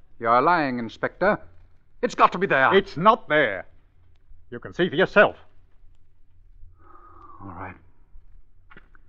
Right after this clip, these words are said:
Speaker 1: When the motor went dead, he thought he might, it might be a clogged petrol line, so we drained a quart or so of ethyl from his petrol tank to fill the carburetor. I spilled some on my trousers. I remember there was a red stain on them when I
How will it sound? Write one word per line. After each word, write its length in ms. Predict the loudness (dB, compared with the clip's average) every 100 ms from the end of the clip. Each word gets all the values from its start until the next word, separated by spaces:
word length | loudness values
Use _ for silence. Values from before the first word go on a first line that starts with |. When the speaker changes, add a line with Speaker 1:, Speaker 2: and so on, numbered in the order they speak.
| -20 -20 -18 -8
Speaker 1:
When 80 | -6
the 60 |
motor 220 | -6 -6
went 180 | -8 -10
dead, 180 | -6 -6
he 160 | -6 -12 -14 -20 -20 -20 -20 -20 -14 -6
thought 140 | -4
he 40 |
might, 140 | -2 -4 -8 -20 -20
it 120 | -16 -8
might 220 | -4 -4 -2
be 100 | -2
a 200 | -2 -2
clogged 420 | 2 2 2 -2
petrol 320 | -4 -2 0
line, 220 | 0 -2
so 100 | -6
we 80 | -6
drained 260 | -4 -4 -6
a 20 |
quart 260 | -6 -6 -6
or 20 |
so 180 | -8 -8
of 120 | -6
ethyl 240 | -6 -6 -10
from 180 | -10 -12
his 180 | -12 -18 -20 -20 -8
petrol 260 | -8 -6 -10
tank 340 | -6 -6 -6
to 120 | -14 -16 -20 -20 -10
fill 160 | -6 -4
the 60 |
carburetor. 600 | 4 4 4 -2 -4 -10 -16 -20 -20 -20 -20 -20 -20 -12
I 80 | -12
spilled 280 | -8 -6 -6
some 160 | -6
on 80 | -6
my 100 | -4
trousers. 440 | 0 0 0 -12 -18 -20 -20 -20 -20 -20 -20 -20 _ _ -12
I 40 |
remember 240 | -8 -8
there 100 | -6
was 100 | -8
a 40 | -4
red 200 | -4 -4
stain 260 | -4 -4
on 120 | -4 -6
them 80 |
when 100 | -4
I 180 | -2 -2